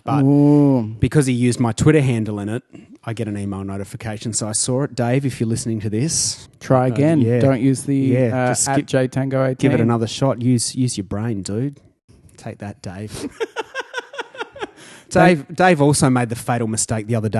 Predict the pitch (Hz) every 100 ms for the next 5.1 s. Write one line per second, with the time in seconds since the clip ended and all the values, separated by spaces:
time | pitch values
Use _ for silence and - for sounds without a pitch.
0 | 110 107 107 104 - 123 113 107 - -
1 | 101 101 101 _ _ 131 117 135 120 -
2 | 120 113 110 - 117 113 107 113 107 110
3 | 110 - 110 110 - 104 117 101 107 101
4 | 110 110 113 110 98 110 - 131 139 175
5 | -